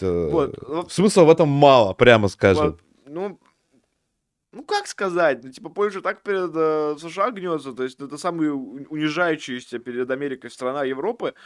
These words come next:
Speaker 2: вот, что, а, она, конечно бы, от Российской Федерации получила бы примерно то же, но за гораздо меньшее унижение.
Speaker 1: Не, ну, безусловно.
Speaker 2: Вот, поэтому, ну, э,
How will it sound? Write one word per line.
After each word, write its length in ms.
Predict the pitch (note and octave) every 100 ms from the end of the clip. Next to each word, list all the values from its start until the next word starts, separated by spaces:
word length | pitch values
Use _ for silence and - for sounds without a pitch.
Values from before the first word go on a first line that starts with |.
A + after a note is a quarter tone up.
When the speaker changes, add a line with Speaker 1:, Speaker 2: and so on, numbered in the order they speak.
| - F#3+
Speaker 2:
вот, 360 | B2 B2 A#2 -
что, 520 | - - E3 D#3+ D3
а, 280 | - C#3 B2
она, 160 | D3 F#3
конечно 340 | F#3 F3+ E3+
бы, 100 | D3+
от 80 | D3
Российской 300 | D3 D3+ -
Федерации 380 | C#3+ E3 E3+ D#3
получила 420 | C#3+ D3 D#3+ D3+
бы 240 | C3+ C3+
примерно 480 | A#2+ D3 D#3 D3 C#3
то 140 | G3
же, 180 | G#3 E3
но 420 | C3+ D3+ D#3 C#3
за 140 | A#2+ B2
гораздо 320 | C3+ D3 B2+
меньшее 320 | C3+ D3 -
унижение. 520 | B2+ C3 C3 A2 F2+ - _ F#4 F#4+ _ _ - _ _ _ _
Speaker 1:
Не, 160 | - G#2+
ну, 140 | G2
безусловно. 720 | F2 E2 F#2 G2+ D3 F2+ D#2+ D#2 E2+ _ _ D#2 D#2+ _
Speaker 2:
Вот, 260 | A2+ A2+ G#2+
поэтому, 580 | C3 D3+ D#3+ D#3+ D#3 D3
ну, 280 | E3 G#3+
э, 80 | G3+